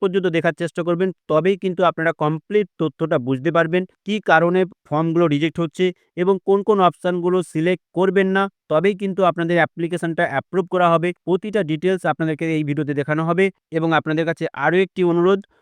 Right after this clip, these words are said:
আপনারা যদি আমাদের আর এস ক্লাউড কম্পিউটিং এই চ্যানেলে প্রথমবার ভিজিট করে থাকেন, তাহলে অবশ্যই চ্যানেলটিকে সাবস্ক্রাইব করে রাখবেন এবং পাশে থাকা বেল আইকনে ক্লিক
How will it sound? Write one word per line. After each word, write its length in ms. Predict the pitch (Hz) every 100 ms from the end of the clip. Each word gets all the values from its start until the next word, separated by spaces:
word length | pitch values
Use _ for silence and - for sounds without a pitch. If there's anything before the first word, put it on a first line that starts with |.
| _
আপনারা 300 | 117 - 160
যদি 160 | 165 165
আমাদের 280 | 156 156 156
আর 180 | - 135
এস 120 | 185 - -
ক্লাউড 280 | 175 175 151
কম্পিউটিং 500 | 160 151 165 180 185
এই 140 | 160 156
চ্যানেলে 300 | 156 147 143
প্রথমবার 520 | 156 151 185 180 170
ভিজিট 240 | 135 147
করে 160 | - 147
থাকেন, 260 | 143 160 170
তাহলে 240 | - 143
অবশ্যই 400 | 147 190 - 202
চ্যানেলটিকে 400 | 185 156 151 156
সাবস্ক্রাইব 520 | 151 135 - 175 180
করে 120 | 175 180
রাখবেন 260 | 170 180 185
এবং 220 | 170 202 214
পাশে 260 | 165 165 190
থাকা 220 | 185 175
বেল 180 | 156 156
আইকনে 260 | 156 151
ক্লিক 300 | 151 - 202